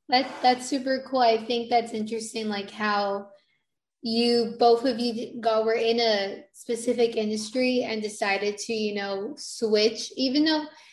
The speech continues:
it's not necessarily a different industry 'cause you're still in kind of, like, a food, drink, service. However, now you're, like, direct to consumer, product-based brand now. We're not so much service-based, I guess, compared to, you know, like, being in someone's,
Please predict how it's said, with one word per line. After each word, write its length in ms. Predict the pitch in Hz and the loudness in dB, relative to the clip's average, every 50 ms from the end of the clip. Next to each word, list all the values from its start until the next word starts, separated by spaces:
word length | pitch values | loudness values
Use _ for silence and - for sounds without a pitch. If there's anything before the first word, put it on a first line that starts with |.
| - - | -6 -2
it's 160 | - 269 262 | -2 0 2
not 120 | 349 349 330 | 2 4 4
necessarily 500 | 330 320 320 294 - 320 285 269 247 220 | 2 2 2 0 2 4 6 6 6 6
a 80 | 208 | 6
different 320 | - 247 262 262 269 233 220 | 4 2 2 2 2 0 0
industry 240 | 220 214 208 220 - | 0 -2 -4 -2 -2
'cause 140 | 226 214 220 | -2 0 0
you're 100 | 214 214 | 0 0
still 320 | 214 - - 233 220 214 208 | 0 0 2 2 4 4 2
in 100 | 208 208 | -2 -4
kind 260 | - 220 208 208 208 | -6 -6 -6 -4 -6
of, 100 | 202 202 | -6 -6
like, 180 | 196 196 196 - | -8 -10 -10 -12
a 40 | 208 | -8
food, 340 | - - 220 214 208 208 208 - | 0 4 4 6 6 4 2 0
drink, 320 | - 208 202 202 208 - | -2 -2 -2 -2 -4 -10
service. 800 | - - - 214 208 208 202 220 233 262 311 311 - - - - _ _ _ - - _ _ | -8 -2 0 2 2 2 4 4 4 4 4 2 -2 -8 -16 -20 _ _ _ -20 -20 _ _
However, 460 | - 254 247 240 233 226 220 240 233 | 2 6 8 8 8 6 6 4 4
now 260 | 233 226 226 220 220 226 | 4 4 2 2 4 4
you're, 200 | 233 233 226 220 | 4 4 4 4
like, 280 | 220 208 196 208 - | 4 2 0 -2 -4
direct 340 | - 233 220 220 214 214 - | 0 2 2 2 2 0 -6
to 80 | - 226 | -12 -12
consumer, 800 | - 233 220 214 214 - 240 214 214 214 214 214 208 202 202 - | -10 -8 -8 -8 -4 -2 0 0 0 0 -2 -2 -4 -4 -6 -4
product-based 1080 | - 208 202 202 208 208 202 208 - _ - 220 208 196 196 202 190 - - - - _ _ _ _ _ - | -2 0 0 0 0 -2 -4 -6 -10 _ -4 -2 0 0 0 -2 -4 -8 -12 -14 -18 _ _ _ _ _ -10
brand 640 | 214 208 208 208 208 202 202 202 208 208 220 214 240 240 | -6 -2 0 2 2 2 0 0 -2 -4 -4 -4 -4 -2
now. 320 | 240 240 247 247 247 247 240 | 0 0 2 4 4 4 4
We're 100 | 226 220 | 4 2
not 240 | 214 214 208 208 214 | 2 0 -2 -2 -4
so 280 | - - - 226 220 208 | -4 0 2 2 2 2
much 180 | 208 208 208 208 | -2 -6 -8 -8
service-based, 1120 | - - - - - 220 214 214 214 233 247 247 - - - 269 277 285 302 302 294 - 311 | -12 -14 -8 -2 0 2 2 2 2 2 0 0 -2 -6 -2 0 2 2 0 0 -2 -2 -2
I 120 | 302 302 | 0 0
guess, 300 | 285 302 294 302 294 - | 0 0 0 0 -2 -4
compared 380 | - 277 247 247 247 233 226 226 | -4 -6 -4 0 0 0 0 -2
to, 120 | - 262 | -2 -4
you 240 | 254 240 233 220 220 220 | -2 -2 -2 -2 -2 0
know, 80 | 220 | 0
like, 220 | 220 214 208 214 - - _ _ _ _ - | 0 0 -2 -4 -10 -20 _ _ _ _ -6
being 300 | 247 240 233 233 226 226 | -4 -2 0 -2 -2 -2
in 280 | 233 226 220 220 220 | -4 -4 -4 -4 -4
someone's, 720 | 214 - 233 220 214 208 208 202 196 196 196 208 214 - | -2 -2 -4 -2 -4 -6 -6 -8 -10 -10 -12 -14 -18 -18